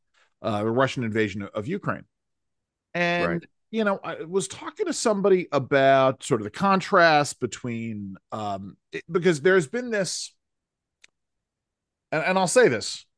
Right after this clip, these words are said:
Speaker 1: uh, 'cause it so thoroughly angered me, uh, the other day. Um, my old friend, uh, who I haven't spoken to in a long time, Michael Steele, put up a meme, uh, a meme, a picture of,
Speaker 2: You, did,
Speaker 1: uh,
Speaker 2: did you notice my eye roll when you said
Speaker 1: Yeah,
Speaker 2: Michael
Speaker 1: I,
Speaker 2: Steele?
Speaker 1: I did.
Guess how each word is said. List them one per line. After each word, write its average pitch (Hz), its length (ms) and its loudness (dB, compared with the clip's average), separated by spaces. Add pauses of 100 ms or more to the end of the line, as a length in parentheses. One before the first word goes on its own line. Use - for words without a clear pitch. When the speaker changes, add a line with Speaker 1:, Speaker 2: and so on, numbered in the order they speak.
Speaker 1:
uh, 120 240 2
'cause 127 240 -2
it 143 120 -4
so 190 140 2
thoroughly 180 560 2
angered 123 460 0
me, 64 220 -18 (420)
uh, 104 280 2
the 107 120 0
other 98 160 -2
day. 90 240 -10 (520)
Um, 123 540 2 (140)
my 151 160 4
old 185 160 6
friend, 165 400 2 (720)
uh, 120 160 0
who 123 100 2
I 117 60 6
haven't 139 160 2
spoken 139 280 0
to 143 60 2
in 127 40 2
a 127 40 0
long 135 140 2
time, 127 140 0
Michael 170 260 2
Steele, 147 240 0
put 143 220 2
up 131 180 4
a 117 200 4
meme, 110 500 -2 (800)
uh, 117 360 6
a 139 60 -2
meme, 131 260 2
a 110 60 -2
picture 208 540 0
of, 139 320 4
Speaker 2:
You, 127 60 4
did, 127 160 2
Speaker 1:
uh, 120 100 2 (100)
Speaker 2:
did 127 160 -2
you 131 160 4
notice 147 240 6
my 147 140 2
eye 120 240 2
roll 123 320 0
when 104 80 -4
you 104 80 -6
said 101 160 -6
Speaker 1:
Yeah, 147 180 6
Speaker 2:
Michael 147 180 2
Speaker 1:
I, 123 40 0
Speaker 2:
Steele? 107 120 0
Speaker 1:
I 127 60 2
did. 117 240 -4